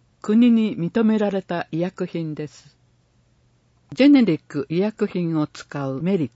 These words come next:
ト。ジェネリック医薬品は開発にかかる費用が抑えられていることから、先発医薬品より安価で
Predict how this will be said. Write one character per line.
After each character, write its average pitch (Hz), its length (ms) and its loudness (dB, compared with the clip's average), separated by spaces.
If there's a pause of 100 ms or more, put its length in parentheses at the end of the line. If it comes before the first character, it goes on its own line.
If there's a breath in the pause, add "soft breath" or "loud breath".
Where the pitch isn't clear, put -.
(140)
ト。 80 140 -14 (1500)
ジ 226 120 4
ェ 269 60 8
ネ 254 120 6
リ 165 140 2
ッ - 20 -20
ク 135 200 -4
医 139 60 -2
薬 160 280 -2
品 143 300 -4
は 135 180 -4 (560 soft breath)
開 233 220 0
発 240 280 -2
に 220 140 2
か 202 160 0
か 202 140 -2
る 170 100 0
費 208 220 -4
用 135 180 2
が 101 260 -6
抑 185 280 0
え 185 60 4
ら 175 140 0
れ 165 120 -2
て 165 120 -8
い 151 100 -4
る 156 100 -6
こ - 160 -10
と 139 120 -8
か - 140 -14
ら、 101 200 -12 (580 soft breath)
先 233 280 -2
発 214 280 0
医 202 60 0
薬 196 280 -2
品 180 240 -4
よ 151 120 -2
り 113 280 -8
安 214 200 0
価 117 180 -6
で 98 200 -10